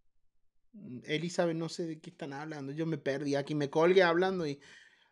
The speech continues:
ah, "¿no tienes WhatsApp?". No sé si están hablando entre ustedes o me están preguntando a mí. Hola, Huguito. ¿Cómo estás, Hugo? ¿Cómo estás, Hugo? Huguito, saluditos. Soy Hugo Narvaja. Saluditos, Huguito.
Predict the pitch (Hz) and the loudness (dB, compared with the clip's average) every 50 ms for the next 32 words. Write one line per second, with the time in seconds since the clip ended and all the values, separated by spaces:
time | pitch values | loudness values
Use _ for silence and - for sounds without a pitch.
0 | _ - 165 165 156 160 160 165 175 208 240 220 247 247 254 247 214 190 190 180 | _ 2 4 4 6 6 6 6 6 4 4 6 6 6 6 6 8 8 6 6
1 | 180 - 214 226 240 208 202 196 214 214 - - 202 180 220 214 208 180 175 185 | 6 6 4 4 4 4 2 2 2 2 0 -2 0 2 4 4 6 6 6 6
2 | 196 202 202 185 - 147 131 123 127 - 180 196 214 214 202 180 147 - - 175 | 6 4 2 0 0 -2 -4 -4 0 4 4 6 6 6 4 2 0 0 -2 -2
3 | 175 - 170 151 147 151 165 175 170 160 165 180 190 180 - 220 240 254 247 226 | 0 0 0 0 0 0 0 0 0 2 2 2 2 2 6 8 8 10 10 10
4 | 190 151 - 190 190 202 214 240 240 - - 170 143 120 - - _ _ _ _ | 8 8 10 10 10 10 10 8 2 2 2 2 2 2 0 -8 _ _ _ _
5 | _ _ _ _ - 180 175 175 190 151 131 147 143 131 123 117 - _ _ _ | _ _ _ _ -8 -6 -2 0 0 0 2 2 0 0 -2 -4 -8 _ _ _
6 | _ _ _ _ _ _ _ _ _ _ - - 190 180 175 - 202 185 165 - | _ _ _ _ _ _ _ _ _ _ -12 -8 -6 -4 2 4 6 6 8 10
7 | 190 196 190 185 151 120 - - - _ _ _ _ _ _ _ _ _ - _ | 10 10 10 8 6 2 0 -6 -18 _ _ _ _ _ _ _ _ _ -20 _
8 | - - 185 180 196 226 233 196 202 208 - - 180 180 180 180 185 202 226 214 | -4 2 4 6 6 6 6 6 6 4 4 6 4 6 10 12 12 12 10 8
9 | 185 - 156 127 - - - - _ _ _ _ _ _ _ _ _ - - - | 6 4 4 4 2 -2 -10 -14 _ _ _ _ _ _ _ _ _ -12 -8 -2
10 | - 196 214 214 220 226 214 - - _ _ _ _ _ - 240 247 220 202 226 | 2 4 6 6 6 4 2 -6 -14 _ _ _ _ _ 0 0 2 4 4 4
11 | 226 220 202 190 160 170 175 175 175 185 185 196 214 202 - - 151 131 117 - | 4 4 4 4 4 6 6 6 6 4 4 6 4 4 4 2 -2 -4 -4 -6
12 | - _ _ _ _ _ _ _ _ _ _ _ _ _ _ _ _ _ _ - | -10 _ _ _ _ _ _ _ _ _ _ _ _ _ _ _ _ _ _ -4
13 | - 156 156 180 208 262 240 226 208 156 170 165 165 151 135 139 120 - - | 0 4 8 8 8 8 8 6 4 4 4 2 0 0 -2 -4 -4 -4 -8